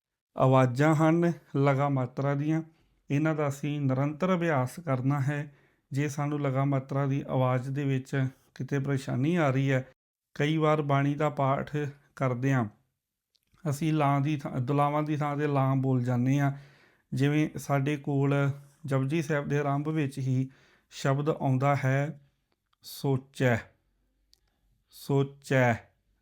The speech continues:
ਚੱਚੇ ਨੂੰ ਦੋ ਲਾਵਾਂ ਲੱਗੀਆਂ ਨੇ। ਅਸੀਂ ਉਹਨੂੰ, ਜ਼ਿਆਦਾਤਰ ਸੰਗਤਾਂ ਪਾਠ ਕਰਨ ਲੱਗਿਆਂ ਉਹਨੂੰ ਪੜ੍ਹ ਦਿੰਦੀਆਂ ਨੇ ਸੋਚੇ। ਹੁਣ ਸੋਚੇ ਦੇ ਵਿੱਚ ਇੱਕ ਲਾਂ ਲੱਗੀ ਸੋਚੇ,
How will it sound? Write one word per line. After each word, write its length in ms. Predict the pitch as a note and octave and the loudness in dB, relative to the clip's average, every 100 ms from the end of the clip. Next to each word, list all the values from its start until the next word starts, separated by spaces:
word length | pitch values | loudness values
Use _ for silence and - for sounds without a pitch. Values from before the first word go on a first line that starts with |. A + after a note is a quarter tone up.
| _ _ - | _ _ -6
ਚੱਚੇ 340 | C#3+ C#3+ D#3 | -6 -2 0
ਨੂੰ 200 | D#3 E3 | 0 0
ਦੋ 180 | D3 C3+ | 0 2
ਲਾਵਾਂ 280 | C#3 C#3 C#3 | 2 2 0
ਲੱਗੀਆਂ 460 | B2 A#2+ A2+ A#2 | -2 -2 -2 0
ਨੇ। 140 | A2+ B2+ - - - _ _ C#3 | -2 -4 -12 -20 -20 _ _ -2
ਅਸੀਂ 240 | F3+ F3 | 0 2
ਉਹਨੂੰ, 360 | F3 F3 F#3 - | 2 2 0 -2
ਜ਼ਿਆਦਾਤਰ 1600 | C#3 C3 D3 C#3+ D3 F3+ F#3+ - _ _ _ - D3+ D3+ D3+ D3 C#3 | -4 0 4 4 4 4 2 -2 _ _ _ 2 2 4 2 0 -4
ਸੰਗਤਾਂ 800 | - D3 C#3 C3+ C#3 D3+ D#3 - | -10 -2 -2 -2 -2 0 0 -2
ਪਾਠ 420 | D3 C#3 C#3+ D#3 | 2 2 2 -2
ਕਰਨ 300 | D#3+ C#3+ D3 | -4 -4 -4
ਲੱਗਿਆਂ 320 | B2+ C3+ C#3+ | -4 -2 -4
ਉਹਨੂੰ 360 | D3+ C#3 D3+ C#3+ | -2 0 0 0
ਪੜ੍ਹ 220 | C3+ C3+ | 0 0
ਦਿੰਦੀਆਂ 480 | C#3+ C3+ C3 C3+ C#3 | 0 0 2 2 2
ਨੇ 240 | C#3+ C#3+ - _ - | 0 -4 -10 _ -20
ਸੋਚੇ। 720 | - - C3 C3 - C3+ A2 - _ _ _ _ _ | -10 -2 -2 -2 -2 0 0 -6 _ _ _ _ _
ਹੁਣ 140 | D#3 F#3 | -2 -2
ਸੋਚੇ 720 | - D#3+ D3+ - F3+ F#3+ G3 _ _ _ D3+ | 0 -4 -2 0 2 2 -2 _ _ _ -4
ਦੇ 120 | E3+ | 0
ਵਿੱਚ 240 | F3+ D3 | 0 -2
ਇੱਕ 320 | - D#3 D3 D#3 | -4 -4 -2 0
ਲਾਂ 240 | D#3 D3+ | 2 2
ਲੱਗੀ 320 | D3+ C3+ D3 | 0 -2 -6
ਸੋਚੇ, 840 | C#3+ D3 C#3+ C#3+ - D3 D3 D3 | -6 -6 -6 -6 -4 -4 -4 -6